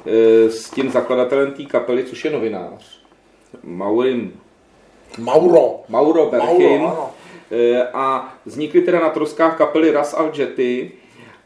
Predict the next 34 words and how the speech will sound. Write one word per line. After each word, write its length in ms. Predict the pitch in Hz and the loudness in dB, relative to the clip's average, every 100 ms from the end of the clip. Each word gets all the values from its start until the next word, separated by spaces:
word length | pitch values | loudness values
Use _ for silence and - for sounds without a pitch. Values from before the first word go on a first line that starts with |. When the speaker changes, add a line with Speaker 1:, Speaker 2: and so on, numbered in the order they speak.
| - | -6
Speaker 1:
A, 400 | 113 104 - - | -4 -4 -6 -12
eh, 40 | - 104 135 135 - - _ _ _ _ _ _ _ | -8 -2 -2 -4 -10 -20 _ _ _ _ _ _ _
zvláštní 720 | 127 143 190 226 - - 247 208 | -10 2 2 2 -2 -10 -8 -4
je, 260 | 156 156 | -4 -6
proto 300 | - 160 175 | -6 -6 -4
jsem 320 | 165 175 165 156 - | -4 -4 -6 -6 -10
chtěl 480 | - - 147 151 156 | -12 -4 0 2 0
i, 320 | 165 160 160 _ _ _ | 2 0 0 _ _ _
mm, 400 | 113 127 123 120 | -10 -8 -6 -4
ty 80 | 156 | -2
názory, 500 | 151 135 139 143 156 | 0 0 0 0 0
jak 120 | 151 | 0
ty 80 | 151 | -4
říkáš, 360 | 135 143 139 - | -8 -2 -2 0
dark 320 | 135 131 - | -2 -2 -4
wave, 500 | 135 131 123 - 113 | -4 -4 -6 -12 -8
ambient, 720 | 127 131 135 127 123 123 - | -6 -2 -2 -2 -4 -8 -8
eh, 40 | 120 117 117 117 | -6 -4 -4 -2
já 320 | 113 120 117 | -2 -2 -2
tam 200 | 117 123 | -2 -4
v 40 | 120 | -4
tom 180 | 123 120 | -6 -6
zase 260 | 120 123 | -6 -6
dost 360 | 117 113 - - | -6 -8 -10 -20
jsem 280 | - 120 110 - | -12 -10 -10 -16
cítil 340 | _ 110 131 110 | _ -14 -8 -6
i 60 | |
ten 160 | 110 120 | -6 -8
doom 140 | 117 | -8
metal. 320 | 123 127 131 131 - - - - | -10 -8 -8 -10 -18 -20 -18 -4
A 80 | 135 | 2
on 260 | 185 220 - - 135 | 2 2 -4 -6 -8
řekl 260 | 139 165 147 | -2 -2 2
jednoznačně 880 | 160 190 190 151 113 104 - 98 | 0 0 -4 -6 -8 -12 -16 -18